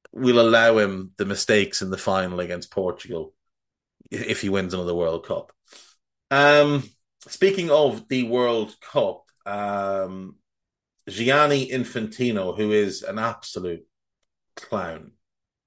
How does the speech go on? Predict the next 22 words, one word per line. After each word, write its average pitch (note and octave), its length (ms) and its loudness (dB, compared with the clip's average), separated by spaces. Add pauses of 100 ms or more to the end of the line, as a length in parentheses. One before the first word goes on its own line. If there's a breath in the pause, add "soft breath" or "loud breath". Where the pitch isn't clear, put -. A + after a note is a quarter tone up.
(1040)
Like, A2 240 -2
this, F3 260 4
this G3 220 6
guy D3+ 280 6
might B2 420 2
be G#2+ 120 -4
the G2 120 -4
worst G2 640 -4 (280)
we've G#2+ 180 -4
ever G2 240 2
had F#2+ 320 0
running F2 240 -8
fifa, F2+ 360 -8
and F2+ 80 -6
we've G#2+ 160 -4
had D3 240 -4
some - 180 -10
absolute F2+ 400 -10
stinkers. - 540 -10 (3250)
He C#3 140 2
said D3+ 480 6
the C#3 420 2